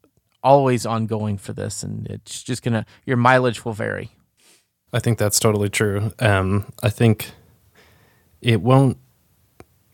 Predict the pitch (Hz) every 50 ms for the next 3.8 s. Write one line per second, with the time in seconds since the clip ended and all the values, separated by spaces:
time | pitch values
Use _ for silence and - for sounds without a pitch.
0 | _ _ _ - - 123 120 117 120 120 92 101 104 101 98 98 87 104 107 98
1 | 92 - 80 - - 113 - _ _ _ - _ - - 185 76 82 - 98 127
2 | - - _ _ _ _ _ _ - 113 104 90 92 101 110 - 113 104 107 104
3 | 107 107 104 104 - - 107 101 - - 98 92 92 92 98 98